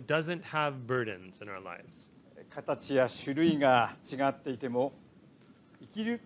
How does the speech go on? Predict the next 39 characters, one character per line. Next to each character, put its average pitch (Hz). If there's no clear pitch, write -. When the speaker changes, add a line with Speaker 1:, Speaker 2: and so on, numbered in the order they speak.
Speaker 2:
と 127
い 117
う 110
こ 113
と -
に 113
必 -
ず 139
つ 151
い 135
て 123
く 113
る 107
の 95
で 101
す。 -
Speaker 1:
May-、 151
Speaker 2:
家 220
族 175
の 135
こ 131
と、 131
仕 -
事 151
の 139
こ 135
と、 135
人 139
間 143
関 139
係 139
の 135
こ 127
と、 131
体 143
調 160
の 160
こ 156
と、 -